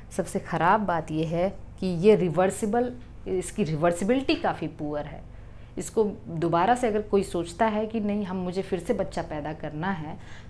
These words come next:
तो इसकी रिवर्सिबिलिटी काफ़ी पुअर होती है, ठीक है ना? तो this is all about, we can say, this is all about the, uh,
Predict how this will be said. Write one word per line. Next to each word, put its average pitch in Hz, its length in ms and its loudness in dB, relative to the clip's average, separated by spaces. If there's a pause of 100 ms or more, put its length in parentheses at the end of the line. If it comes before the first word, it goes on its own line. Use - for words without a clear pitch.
(120)
तो - 80 -8
इसकी 233 340 -2
रिवर्सिबिलिटी 202 840 2
काफ़ी 233 440 -4 (400)
पुअर 151 280 -4
होती 143 280 -10
है, - 420 -14
ठीक 185 180 -4
है 233 60 0
ना? 277 140 -2 (200)
तो 180 60 -2
this 226 240 2
is 339 200 2
all 185 280 4
about, 160 400 0
we 160 160 -6
can 156 240 -4 (100)
say, 202 140 2 (1120)
this 202 200 2
is 202 120 6
all 180 240 8
about 160 260 2
the, 208 200 2 (2000)
uh, 160 160 2